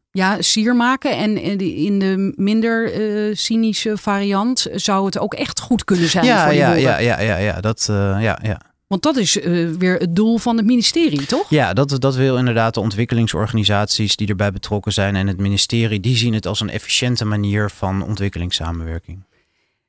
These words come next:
Speaker 1: Het landbouwprogramma van Heineken in Afrika groeide uit tot een belangrijke pilaar van het beleid van Ploemen, dat ontwikkelingshulp koppelt aan subsidies voor Nederlandse bedrijven. Hulp en handel. Dat beleid zet de huidige minister Sigrid Kaag ook voort.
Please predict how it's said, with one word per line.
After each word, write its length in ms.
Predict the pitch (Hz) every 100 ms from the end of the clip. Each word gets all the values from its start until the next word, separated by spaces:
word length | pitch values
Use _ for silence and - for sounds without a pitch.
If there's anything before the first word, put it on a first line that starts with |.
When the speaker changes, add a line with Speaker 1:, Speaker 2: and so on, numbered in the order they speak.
| _
Speaker 1:
Het 140 | 190
landbouwprogramma 840 | 185 277 320 302 294 269 - 262 254
van 160 | - 202
Heineken 420 | 202 233 226 190
in 60 | 190
Afrika 380 | 247 220 226
groeide 400 | 208 - 285 240
uit 220 | - 254 262
tot 180 | 240
een 100 | 196
belangrijke 480 | 165 202 269 240 208
pilaar 480 | 185 190 185 208 208
van 160 | - 180
het 100 | 165
beleid 360 | 175 185 175
van 180 | - 165
Ploemen, 420 | - 208 160 208
dat 180 | 202 175
ontwikkelingshulp 840 | - 165 208 269 226 190 175 185 -
koppelt 420 | - 320 330 311 -
aan 140 | 190
subsidies 580 | - 185 - 269 269 -
voor 160 | - 190
Nederlandse 520 | 208 202 175 170 160
bedrijven. 600 | 156 160 147 139 - - _ _ _ _
Hulp 420 | 165 226 311 - -
en 180 | - 240
handel. 460 | 190 165 156 143 - _ _ _ _ _ _
Dat 160 | -
beleid 320 | 202 196 175 -
zet 160 | 196
de 80 | -
huidige 360 | 180 247 233 185
minister 360 | 180 170 180
Sigrid 340 | - 208 170 -
Kaag 420 | 277 175 170 -
ook 140 | 170
voort. 440 | - 302 185 -